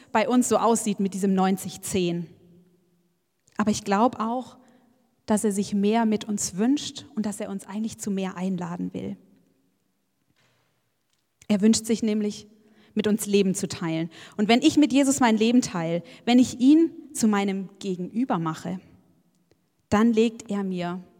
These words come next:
glaub ich, mit dem Thema Dankbarkeit vielleicht das allergrößte, so den allergrößten Schatz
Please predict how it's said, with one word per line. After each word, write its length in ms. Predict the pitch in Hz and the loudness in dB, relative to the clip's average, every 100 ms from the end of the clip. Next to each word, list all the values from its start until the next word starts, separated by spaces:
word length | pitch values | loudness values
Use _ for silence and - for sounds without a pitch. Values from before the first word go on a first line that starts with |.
| _ _ _ _ _ | _ _ _ _ _
glaub 200 | - 208 | -2 -2
ich, 100 | 202 | 0
mit 140 | 208 196 | -2 -2
dem 100 | 196 | -4
Thema 300 | - 202 185 | -2 -2 -2
Dankbarkeit 640 | 185 208 185 190 190 180 | -2 -4 -4 -6 -6 -6
vielleicht 360 | - 175 175 - | -8 -8 -8 -14
das 120 | - | -8
allergrößte, 1500 | - 214 214 208 - _ _ _ - 185 196 190 - 185 175 - _ _ _ _ _ _ | -4 -2 -2 -4 -10 _ _ _ -10 -4 -2 -4 -6 -4 -6 -12 _ _ _ _ _ _
so 160 | 214 220 | -4 -4
den 360 | - - 214 | -4 -6 -4
allergrößten 480 | 196 220 214 208 208 | -2 -2 -2 -4 -6
Schatz 500 | - - - - - | -6 -8 -8 -12 -16